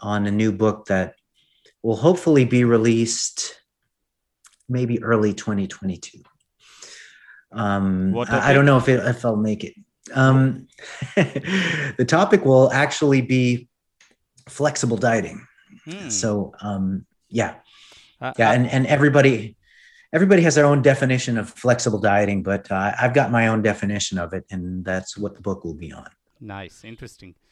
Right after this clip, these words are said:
Speaker 2: I, I can, uh, recommend about your site and, um,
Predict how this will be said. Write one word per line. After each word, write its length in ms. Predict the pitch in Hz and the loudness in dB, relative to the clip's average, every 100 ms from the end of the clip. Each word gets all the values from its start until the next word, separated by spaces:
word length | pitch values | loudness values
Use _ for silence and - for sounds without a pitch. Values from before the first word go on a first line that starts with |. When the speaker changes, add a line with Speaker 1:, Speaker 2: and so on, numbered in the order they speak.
| _ _ | _ _
Speaker 2:
I, 400 | 123 135 160 - 147 | -4 -4 -2 -4 -4
I 40 | |
can, 280 | - 147 135 | -6 -10 -10
uh, 240 | 123 117 | -10 -10
recommend 540 | 107 117 - 110 104 98 | -10 -12 -14 -20 -20 -18
about 380 | 95 95 90 - | -14 -14 -14 -18
your 100 | 90 | -18
site 640 | - - 127 120 113 - - | -18 -10 -8 -6 -10 -14 -18
and, 320 | 113 107 101 | -14 -14 -12
um, 600 | 104 101 101 98 95 90 | -10 -8 -10 -10 -14 -20